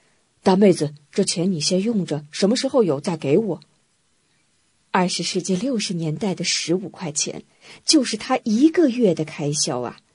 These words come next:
蚕豆丁的这些好，每一件都能让人记一辈子。然而，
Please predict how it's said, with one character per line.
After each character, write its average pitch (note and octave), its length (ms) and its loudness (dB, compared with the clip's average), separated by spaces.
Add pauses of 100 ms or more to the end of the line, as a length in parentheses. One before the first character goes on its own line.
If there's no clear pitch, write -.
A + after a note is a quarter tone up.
(880)
蚕 D3 360 -6
豆 D#3+ 220 0
丁 F3+ 160 -2
的 F3 140 -4
这 G#3 180 0
些 A#3+ 240 2
好， D#3 420 -2 (220)
每 A3+ 240 6 (140)
一 E3 240 -2
件 B3 340 2 (260)
都 D4 200 4
能 G#3+ 200 2
让 A3 240 2
人 F#3 200 0
记 G#3 320 -2
一 E3+ 260 0
辈 B3+ 400 -4
子。 - 220 -12 (3000)
然 F3+ 200 2
而， F3+ 260 2